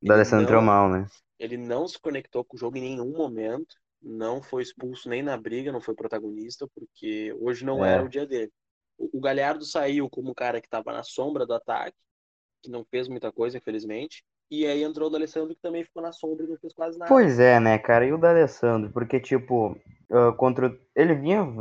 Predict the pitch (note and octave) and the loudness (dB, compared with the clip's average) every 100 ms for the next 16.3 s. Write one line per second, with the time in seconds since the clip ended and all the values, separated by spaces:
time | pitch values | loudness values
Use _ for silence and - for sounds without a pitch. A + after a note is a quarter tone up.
0 | A2 A#2 A2+ A#2+ A#2 C#3 C#3+ A2+ B2 A#2 | 2 4 4 4 2 0 0 0 2 2
1 | G#2 A2 C#3 A2+ G#2 G2+ A2 B2 A2 G#2+ | 2 0 0 -2 -2 -2 -2 -2 -2 -2
2 | A2+ G#2+ - G#2 G#2+ G#2 G#2 G#2+ A2+ G2+ | -4 -4 -4 0 2 2 0 -2 -2 0
3 | G2 G#2 C3+ C3+ _ _ _ _ _ _ | 0 0 -4 -6 _ _ _ _ _ _
4 | - A#2 A#2+ B2 B2+ C3+ C#3+ C#3 C#3 C3+ | -4 0 4 6 6 6 6 6 6 4
5 | C#3+ - C#3+ D#3 D3 C3+ C#3 D3 C#3+ C#3 | 4 2 4 4 6 6 6 6 4 4
6 | C#3 D3 - - - - B2 A#2+ B2 C3 | 0 0 -4 -16 -12 2 6 8 8 4
7 | B2 B2+ - C3+ - C3 C#3 C3 A#2+ B2 | 0 -6 -8 -4 -2 -2 2 4 4 0
8 | C3+ B2+ C#3 C#3 B2+ B2+ B2+ C3 C3+ A2+ | -2 0 0 2 4 4 2 0 2 4
9 | G#2+ G2 - _ _ _ _ - A2+ - | 4 0 -10 _ _ _ _ -2 -2 -4
10 | A#2+ B2+ B2 A#2+ A#2 A#2+ C3+ B2+ A#2 A#2 | 4 8 10 8 6 2 4 4 4 4
11 | A2+ A2 G2 G2 B2 A2 G2+ G#2+ G#2 G2+ | 4 2 4 2 2 0 0 0 2 4
12 | F#2+ F#2+ G#2 A2 A#2 G#2+ - G#2+ G2 G#2 | 4 4 2 0 -2 -2 0 0 2 2
13 | F#2+ G2+ A2+ G#2 G#2 G2 - A2 G2+ G2 | 2 2 0 -2 0 0 2 4 6 6
14 | A#2+ G#2+ F#2+ G2+ G#2+ A2 F#2+ F#2 _ F2 | 4 0 2 4 4 2 -4 -10 _ -2
15 | F#2+ G2 G2+ G#2+ G2 F#2+ G2 F#2+ F#2 F2+ | 0 0 0 -2 -4 -2 0 0 0 0
16 | G#2 - | -2 -6